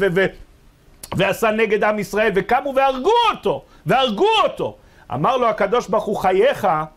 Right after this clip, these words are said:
שאני פורע לבן בנך, חייך שאני פורע לבן בנך, שיבוא בצלאל והוא זה שיקים את המשכן."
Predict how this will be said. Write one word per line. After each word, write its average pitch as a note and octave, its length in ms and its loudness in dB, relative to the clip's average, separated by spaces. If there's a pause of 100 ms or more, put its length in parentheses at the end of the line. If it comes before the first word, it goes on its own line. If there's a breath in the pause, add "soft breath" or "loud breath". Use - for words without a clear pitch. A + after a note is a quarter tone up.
(260 soft breath)
שאני F3+ 400 0
פורע A3+ 420 0
לבן F3+ 380 -2
בנך, D3+ 260 -4 (240)
חייך A3 560 2
שאני A3+ 280 -2
פורע F3+ 320 0
לבן D3 340 -2
בנך, C#3 280 -4 (500 loud breath)
שיבוא C3+ 440 0
בצלאל F#3+ 680 0
והוא F3+ 180 0
זה F3 160 0
שיקים D#3+ 440 -2
את C#3 100 -4
המשכן." B2 480 -4